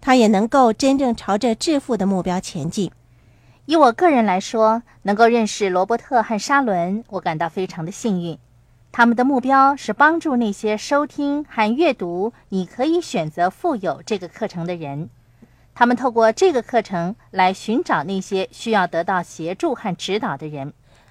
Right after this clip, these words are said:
Speaker 1: 罗伯特曾经在《富爸爸投资指南》中提到有关彼得的故事。彼得继富爸爸之后，成为了罗伯特的新导师。现在罗伯特的导师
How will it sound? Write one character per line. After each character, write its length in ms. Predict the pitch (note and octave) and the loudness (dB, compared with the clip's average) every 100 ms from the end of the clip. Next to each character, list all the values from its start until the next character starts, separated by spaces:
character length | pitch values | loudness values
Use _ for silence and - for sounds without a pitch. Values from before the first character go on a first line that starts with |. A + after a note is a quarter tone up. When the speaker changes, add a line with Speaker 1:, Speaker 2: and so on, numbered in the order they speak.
| _ | _
Speaker 1:
罗 120 | C4+ C#4 | 4 6
伯 140 | D#4+ | 6
特 260 | - E4 E4 | 4 2 2
曾 220 | - A3+ | 0 -2
经 180 | A#3+ B3 | -2 0
在 220 | C4 A3+ | 2 0
《富 260 | - E4 C4 | 0 -2 -2
爸 180 | B3+ A3 | -2 -2
爸 160 | F3 | -4
投 240 | - G#3+ G#3 | -4 -4 -4
资 220 | C#4+ D4+ | -2 -4
指 180 | G#3 D#3 | -4 -4
南》 240 | D#3 F#3 | -2 -2
中 280 | G#3+ D4 D4+ | 0 0 -2
提 180 | - G3 | -6 -4
到 180 | A#3 G#3 | -2 -2
有 160 | F3 | -2
关 280 | D3 A#3 C4 | 0 0 -2
彼 240 | - E3 | -4 -8
得 180 | C3+ E3 | -4 -4
的 100 | A3 | -4
故 200 | A3 B3 | -4 -4
事。 260 | G#3 F3 - _ _ _ _ _ _ - | -4 -6 -10 _ _ _ _ _ _ -4
彼 100 | A3 | 0
得 180 | G#3+ A#3 | 2 2
继 220 | C4+ B3 | 0 0
富 180 | - C4 | 0 0
爸 160 | A#3+ | 0
爸 140 | G#3 F3+ | -2 -4
之 140 | B3+ | -4
后， 280 | - C4+ G3 - - - | 0 0 0 -6 -20 -4
成 180 | B3+ | 0
为 160 | C#4+ C#4 | 2 4
了 160 | C#4+ A3+ | 4 4
罗 180 | G#3+ | 2
伯 140 | A3 C#4 | 0 -4
特 180 | - C#4 | -2 -2
的 140 | E3 | -4
新 240 | - G#3+ | -4 -4
导 180 | G#3+ C#3+ | -4 -6
师。 320 | D#3+ A3 A#3 - _ _ _ _ _ | -8 -4 -4 -6 _ _ _ _ _
现 200 | - A#3 | -2 0
在 160 | A3 G3+ | 4 2
罗 200 | F#3+ G#3+ | 2 0
伯 100 | D4+ | -2
特 160 | - E4+ | -2 -2
的 140 | A3+ | -2
导 180 | F3+ C3+ | -4 -8
师 320 | - C4+ | -6 -6